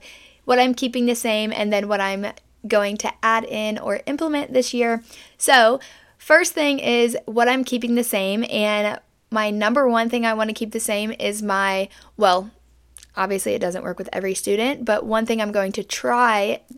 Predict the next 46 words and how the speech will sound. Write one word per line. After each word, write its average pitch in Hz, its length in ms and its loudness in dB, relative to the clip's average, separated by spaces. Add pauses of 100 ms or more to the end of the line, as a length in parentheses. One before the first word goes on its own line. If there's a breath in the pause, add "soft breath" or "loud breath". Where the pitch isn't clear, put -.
in 208 100 -6
the 208 80 -4
beginning 196 340 -4
of 185 80 -8
this 190 200 -4
year 185 260 0
is 190 220 -4
the 190 160 -8
same 196 360 -4
classroom 190 460 -6
management, 208 680 -2 (440 loud breath)
because 220 540 2
I 214 80 -2
know 214 280 2
that 233 160 0
the - 60 -12
same 220 220 -4
management 202 440 -4
does 202 160 -2
not 190 260 0
work 196 260 2
for 190 480 0
everyone 262 640 2
or 214 360 2
every 208 240 -2
student, 214 440 -2 (360 loud breath)
but 214 220 2
I 220 140 4
really 214 460 2
loved 214 280 0
this 208 200 -4
last 190 300 0
year 226 200 4
and 233 200 0
I 220 80 2
really 208 320 0
wanna 196 180 -2
try 214 300 4
it 277 280 6 (260 loud breath)
with 277 120 0
this 294 180 0
g-, - 120 -18 (100)
group 285 200 -2
of 294 140 -6
kids. 285 480 2
So 226 520 6